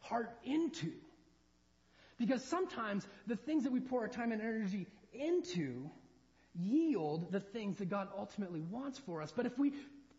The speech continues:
pour our time and energy into the things that God wants for us and focus on those things, it may lead us down a road that we don't necessarily want to go. I, I want us to work at the right things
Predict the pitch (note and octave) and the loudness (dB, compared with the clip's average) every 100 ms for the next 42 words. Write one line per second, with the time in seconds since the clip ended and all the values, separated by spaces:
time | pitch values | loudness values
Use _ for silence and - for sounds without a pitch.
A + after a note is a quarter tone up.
0 | - - C#4 A#3+ G#3 B3 B3 A#3+ A#3 A#3 | -10 -2 0 0 -2 0 2 2 2 2
1 | B3 G3+ G#3+ C4 B3 G#3 G3+ G#3 D4 D#4+ | 2 2 0 2 2 2 2 2 0 0
2 | D#4 - G#3+ F3 D#3+ E3 - - - F#3 | -2 -4 -2 0 0 -2 -6 -16 -6 -4
3 | - A3 G#3+ G3 E3+ D#3+ C4 D4+ C4 - | 0 0 0 -4 -6 -4 0 2 0 -2
4 | F#3+ D#3+ D#3+ D#3 - - - - F3 F#3 | -4 -2 -4 -6 -12 -20 -20 -10 -2 0
5 | D4+ C4+ F#3 D3+ - D#3 D3 D3+ C#3+ D3 | 2 0 -2 -2 -4 -4 -2 -4 -4 -6
6 | C#3+ D#3+ C#3+ - - C3 B2 A#2+ - C3 | -6 -6 -8 -10 -10 -10 -10 -14 -18 -18
7 | D3+ C#3+ - _ _ _ _ _ _ _ | -18 -20 -20 _ _ _ _ _ _ _
8 | _ _ _ _ _ _ _ _ - - | _ _ _ _ _ _ _ _ -20 -14
9 | - - - G3 G#3 A#3 F3+ - - D3+ | -12 -8 -4 -2 -2 0 -2 -4 -6 -4
10 | C#3+ E3 D#3 A#2+ - - - - _ - | -4 -2 -2 -4 -8 -14 -16 -20 _ -20
11 | - - - D#3 D#3+ C#3+ C3+ D#3 E3 E3 | -20 -16 -12 -10 -8 -8 -4 -4 -4 -6
12 | - C#3+ C3 A#2+ G2+ | -12 -8 -8 -8 -12